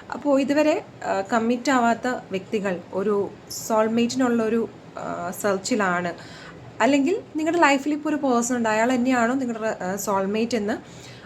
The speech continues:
അറിയാൻ ആഗ്രഹമുള്ള വ്യക്തികള-, വ്യക്തികൾക്കും ഈ റീഡിംഗ് റെസനേറ്റ് ചെയ്ത് നോക്കാവുന്നതാണ്. അപ്പോൾ ചിലപ്പോൾ നിങ്ങൾക്ക് ആ ഒരു,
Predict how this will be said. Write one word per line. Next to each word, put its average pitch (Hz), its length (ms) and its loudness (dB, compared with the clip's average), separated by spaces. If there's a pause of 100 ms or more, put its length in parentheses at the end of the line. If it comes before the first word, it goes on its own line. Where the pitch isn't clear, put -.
അറിയാൻ 311 340 4
ആഗ്രഹമുള്ള 240 500 -2
വ്യക്തികള-, 202 560 -2 (100)
വ്യക്തികൾക്കും 196 640 -4
ഈ 233 100 0
റീഡിംഗ് 220 340 2
റെസനേറ്റ് 196 380 -2
ചെയ്ത് 208 180 -2
നോക്കാവുന്നതാണ്. 180 680 -2 (640)
അപ്പോൾ 269 400 2
ചിലപ്പോൾ 285 360 0
നിങ്ങൾക്ക് 294 520 2 (140)
ആ 233 100 4
ഒരു, 262 300 4